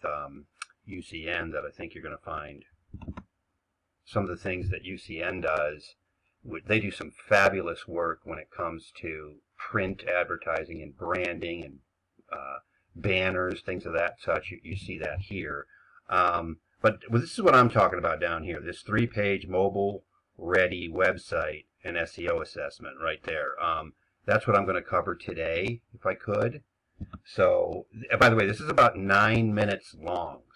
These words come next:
So if you're late for lunch, maybe you wanna get back to it. <laughs> I don't know. But the first thing I wanna go over is, real quickly, is how people search when it comes to Google.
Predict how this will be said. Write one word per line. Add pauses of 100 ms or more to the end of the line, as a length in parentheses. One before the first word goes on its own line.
So
if
you're
late
for
lunch, (240)
maybe
you
wanna
get
back
to
it.
<laughs>
I
don't
know. (680)
But
the
first
thing
I
wanna
go
over
is,
real
quickly, (640)
is
how (260)
people
search (400)
when
it
comes
to
Google.